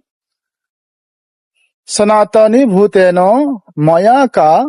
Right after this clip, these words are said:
কা পরম কর্তব্যঃ, তদ বিষয়ে অদ্য কিঞ্চিত প্রকাশম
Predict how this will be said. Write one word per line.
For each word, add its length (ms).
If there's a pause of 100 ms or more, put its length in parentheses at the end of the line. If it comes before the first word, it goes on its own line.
(300)
কা 240
পরম 340 (140)
কর্তব্যঃ, 760 (680)
তদ 140 (120)
বিষয়ে 380
অদ্য 580
কিঞ্চিত 520 (220)
প্রকাশম 600